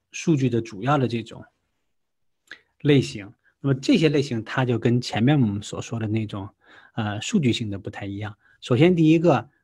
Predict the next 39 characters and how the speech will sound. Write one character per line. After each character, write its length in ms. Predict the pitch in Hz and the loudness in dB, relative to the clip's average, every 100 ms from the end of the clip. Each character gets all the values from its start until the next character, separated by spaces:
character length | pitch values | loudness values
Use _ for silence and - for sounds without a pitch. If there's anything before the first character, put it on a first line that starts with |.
| _ | _
比 120 | - | 4
如 180 | 123 131 | 6 6
像 240 | 131 143 127 | 2 2 2
那 160 | 120 | 0
种 420 | 120 107 104 98 - _ _ - | -2 -2 -4 -8 -16 _ _ -4
图 200 | 131 139 | 0 0
形 200 | 120 123 | 0 0
啊， 240 | 127 120 _ _ _ _ | 0 -4 _ _ _ _
那 80 | - | 2
么 160 | 147 131 | 4 4
它 200 | - 165 | 0 0
这 60 | 160 | 0
个 60 | |
图 220 | 143 143 | 2 0
形 120 | 147 160 | 0 0
的 120 | 151 | -2
大 180 | 170 143 | -2 -6
小， 320 | - - - _ _ _ | -8 -14 -18 _ _ _
多 140 | 185 | 0
少 100 | 156 | 0
个 160 | 127 131 | 2 0
pixel， 520 | - 185 - - - _ _ _ _ | 0 -2 -4 -14 -14 _ _ _ _
对 80 | 127 | -6
吧？ 160 | 117 113 | -6 -4
然 140 | 120 | -2
后 140 | 143 143 | -2 -2
图 160 | 135 | -4
形 160 | 127 139 | -4 -4
还 120 | 131 | -4
有 120 | 120 - - | -4 -8 -6
各 120 | 135 | -2
种 120 | 120 107 | -2 -6
不 120 | 123 | -10
同 200 | - 117 | -8 -6
的 200 | 120 117 | -6 -8
这 140 | 117 | -10
个， 220 | 120 107 110 _ _ _ _ _ | -12 -12 -18 _ _ _ _ _
啊， 340 | - 107 101 - _ _ - | -10 -8 -10 -14 _ _ 0
format。 400 | 175 185 - | 2 0 -4